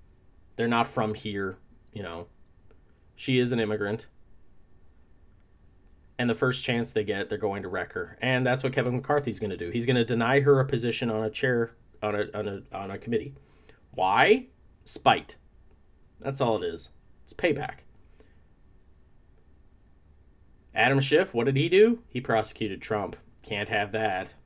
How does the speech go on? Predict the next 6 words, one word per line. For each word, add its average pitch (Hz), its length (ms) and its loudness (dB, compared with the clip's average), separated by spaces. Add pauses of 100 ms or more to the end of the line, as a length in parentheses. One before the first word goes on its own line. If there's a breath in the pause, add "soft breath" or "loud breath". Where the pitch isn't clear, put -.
(200)
Like, 85 240 -10 (140)
seriously. 113 580 0 (720 loud breath)
That's 143 240 4
all 180 160 4
this 190 180 2
is. 117 220 4